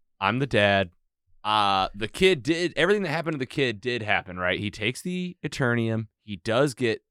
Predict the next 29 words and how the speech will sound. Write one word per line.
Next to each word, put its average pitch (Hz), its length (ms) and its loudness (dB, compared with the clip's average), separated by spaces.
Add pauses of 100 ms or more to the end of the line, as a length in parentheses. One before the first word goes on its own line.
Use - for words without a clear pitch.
the - 80 -16
powers. 95 540 0
He 110 100 -10
becomes 160 540 -4
the 156 80 -4
champion. 92 580 -4 (500)
While 180 600 10
he's 233 300 0
the 175 100 -4
champion, 101 680 -2 (1300)
out 120 200 4
doing 143 240 6
champion, 127 440 0
like, 107 180 0
being 123 200 0
the 131 80 0
hero 98 480 -2
back 101 240 -2
in 98 160 -6
twenty-six 113 540 -4
hundred 101 260 -4
B 107 160 -4
C, 107 380 -4 (280)
his 107 200 -4
mom 151 500 2 (460)
is 120 220 -2 (280)
killed 101 500 2 (140)
by 107 300 2
the 95 260 -4